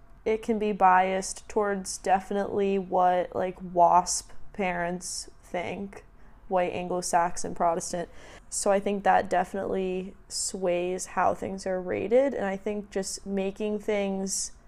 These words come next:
more taboo than they are is harmful overall. And I think, like, as a kid, that probably would make me wanna watch something more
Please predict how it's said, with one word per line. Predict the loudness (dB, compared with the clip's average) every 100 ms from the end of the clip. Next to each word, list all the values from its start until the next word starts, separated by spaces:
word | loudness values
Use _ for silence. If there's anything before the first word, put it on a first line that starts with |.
| -20 -20 -20 -20 -20 -20 -4
more | 2 4 2
taboo | 4 6 6 4 2
than | 0 0
they | -2 -2
are | 2 4 6 6 6 4 0 -6 -20 -20 -20 -20 -20 -20 -20 -20 -20 -20 0
is | 2 2
harmful | 0 0 2 0 0 4 8 8 6
overall. | 2 2 4 6 8 8 6 4 -4 -16 -20 -20 -20 -20 -20 -20 -20 -16 0
And | 4
I | 4
think, | 4 0 4
like, | 2 2 -4 -16 -20 -20 -20 -18 2
as | 2 4
a |
kid, | -2 4 4 6
that | 6 4
probably | 4 4 4 2
would | 0 0
make | -2 -2
me | -2 0
wanna | 2 2
watch | 2 2 -2
something | -4 -4 -2 -4 0
more | 2 2 0 -4